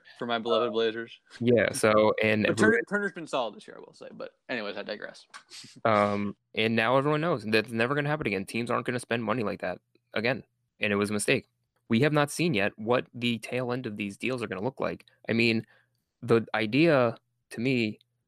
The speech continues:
Speaker 2: of John Wall being whatever it is, like, thirty-three years old, making forty-two million dollars with all of his knees issues is terrifying. So we haven't seen yet how James Harden, Chris Paul, uh, Russell Westbrook,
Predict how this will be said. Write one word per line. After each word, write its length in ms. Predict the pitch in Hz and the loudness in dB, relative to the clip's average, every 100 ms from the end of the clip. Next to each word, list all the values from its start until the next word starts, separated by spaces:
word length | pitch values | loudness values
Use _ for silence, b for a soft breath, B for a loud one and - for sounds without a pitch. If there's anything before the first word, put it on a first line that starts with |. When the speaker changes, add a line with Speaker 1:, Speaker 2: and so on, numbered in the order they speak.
| _ | _
Speaker 2:
of 160 | 113 101 | -4 0
John 280 | 113 120 110 | 2 2 2
Wall 540 | 123 113 98 98 - - | 2 2 2 -2 -6 -4
being 480 | 104 104 104 101 95 | -2 -2 -2 -6 -4
whatever 520 | 101 123 95 95 101 | -6 -4 -4 -6 -6
it 160 | - 98 | -8 -6
is, 240 | 92 92 | -8 -8
like, 140 | - - | -10 -4
thirty-three 380 | 110 110 113 | -2 -2 -4
years 180 | 101 101 | -4 0
old, 180 | 110 110 | 0 0
making 240 | 98 104 | -2 -6
forty-two 320 | 101 110 104 110 | -2 -4 -2 -4
million 200 | 107 98 | -2 0
dollars 280 | 120 110 | 2 2
with 100 | 101 | 0
all 100 | 107 | 0
of 60 | 107 | 0
his 140 | 104 | -2
knees 200 | 104 127 | -2 -2
issues 340 | 95 95 113 113 | -4 -4 -4 -6
is 80 | 107 | -2
terrifying. 420 | 139 123 95 92 b b - | -2 -2 -6 -8 b b -4
So 240 | - 113 | 4 4
we 140 | 107 135 | 6 4
haven't 200 | 185 - | 2 2
seen 240 | 165 151 | 2 4
yet 220 | 110 90 - _ _ _ - 110 - | 4 0 -4 _ _ _ -16 -12 -2
how 300 | 123 117 110 | 2 4 2
James 260 | 107 117 113 | 0 0 2
Harden, 360 | 113 104 95 | 2 2 -2
Chris 180 | - 113 | -4 -6
Paul, 440 | - 117 104 90 - _ - | -2 0 0 -2 -8 _ -8
uh, 260 | 104 92 92 | -8 -6 -2
Russell 260 | 110 - 107 | -2 0 0
Westbrook, 520 | 104 - 104 90 | -2 -2 -4 -4